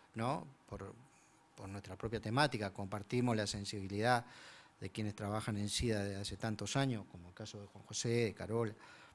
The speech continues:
este, de todos, ¿no? Pero teníamos una particularidad de saber efectivamente, eh, est-, est-, esta imagen social, eh, esta construcción social que son los pastabaceros y,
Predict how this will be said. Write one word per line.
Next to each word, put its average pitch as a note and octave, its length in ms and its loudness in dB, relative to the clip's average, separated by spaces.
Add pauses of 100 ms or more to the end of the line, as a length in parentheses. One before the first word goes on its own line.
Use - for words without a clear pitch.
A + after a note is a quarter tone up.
(440)
este, G#2 440 -4 (400)
de G#2+ 140 0
todos, B2+ 400 10
¿no? C#3 300 4
Pero B2 360 10 (100)
teníamos D#3+ 440 6
una D3+ 140 6
particularidad A#2+ 640 4
de D3+ 80 6
saber B2+ 320 4
efectivamente, C3 880 2 (420)
eh, - 460 -4 (340)
est-, - 400 -4
est-, - 300 6
esta B2 320 6
imagen C#3 460 4
social, D3+ 640 6 (420)
eh, G#2 540 2
esta B2+ 240 2
construcción A#2 560 0
social C3+ 540 4 (340)
que A2 180 0
son B2+ 240 2
los A#2+ 140 2
pastabaceros A#2 920 4
y, G2 180 -4